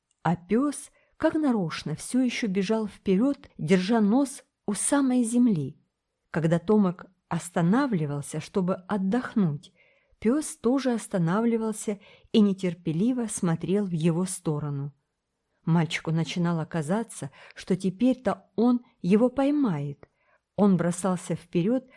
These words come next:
с вытянутыми руками, но собака сразу же продолжала бежать дальше.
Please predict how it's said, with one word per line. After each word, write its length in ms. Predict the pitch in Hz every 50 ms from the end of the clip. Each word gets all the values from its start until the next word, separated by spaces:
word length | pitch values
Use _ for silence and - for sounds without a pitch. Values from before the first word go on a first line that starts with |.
| - _ -
с 220 | - - - -
вытянутыми 840 | 208 170 190 254 277 277 - 254 247 247 240 240 - 247 226 233 233
руками, 680 | 233 254 254 254 - 220 175 151 143 139 143 143 139 _ _ _ _ _ _ -
но 120 | - 170 170
собака 460 | - - 180 147 170 175 170 - 170
сразу 480 | - - - 165 175 214 214 - 190
же 140 | 151 151 151
продолжала 640 | - - 160 151 156 165 160 147 165 202 208 208 196
бежать 440 | 170 165 170 156 202 208 208 190 185
дальше. 600 | 190 254 240 196 147 135 - - - - 151 147